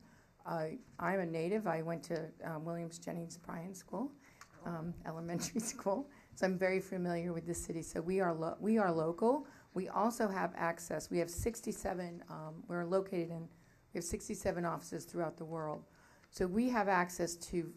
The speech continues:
highly sophisticated people. Whatever we need, we have. And I B I has done over a hundred and twenty-five transit-oriented development plans throughout the world.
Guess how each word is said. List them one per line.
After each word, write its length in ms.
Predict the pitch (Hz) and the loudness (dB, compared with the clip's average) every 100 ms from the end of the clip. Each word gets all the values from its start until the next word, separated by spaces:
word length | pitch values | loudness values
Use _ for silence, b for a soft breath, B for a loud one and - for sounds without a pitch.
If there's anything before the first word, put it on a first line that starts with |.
| - - | -16 -14
highly 920 | - - 196 196 196 196 196 190 190 B B B B | -14 -8 0 2 2 0 0 0 -2 B B B B
sophisticated 1200 | - - - - 190 196 175 - 175 170 170 165 165 - - - _ _ _ - - - - - - | -14 -12 -4 0 0 0 -10 -8 -2 0 0 -2 -4 -16 -20 -20 _ _ _ -20 -20 -20 -20 -20 -10
people. 360 | - 190 175 160 | -4 -2 0 2
Whatever 400 | 170 180 196 196 | 4 6 6 4
we 140 | 190 | 4
need, 260 | 175 160 143 | 4 2 -2
we 160 | 165 160 | -4 -6
have. 460 | 165 156 - - - B B B - | 0 0 0 -6 -10 B B B -2
And 340 | 165 165 165 - - - - | 0 0 -4 -10 -18 -14 0
I 140 | 196 | 2
B 160 | 196 208 | 4 4
I 120 | 185 | 4
has 240 | 180 170 | 4 0
done 260 | 156 170 165 | 2 4 4
over 240 | 160 165 | 0 0
a 100 | 156 | -2
hundred 540 | 143 185 208 214 214 196 | -2 0 2 4 2 2
and 180 | 185 170 | -2 -4
twenty-five 880 | - 175 180 165 - 165 156 160 165 B B B - | -2 0 0 -2 -2 -2 0 -2 -6 B B B -16
transit-oriented 1080 | - 170 165 - 175 170 170 160 156 170 156 | -4 -2 -2 -2 -4 -4 -6 -6 -6 -8 -10
development 500 | 151 147 - 147 143 | -6 -6 -6 -8 -10
plans 460 | 165 156 160 143 | -8 -6 -6 -8
throughout 360 | - 160 151 - | -8 -6 -6 -6
the 80 | 151 | -8
world. 280 | 151 147 | -8 -10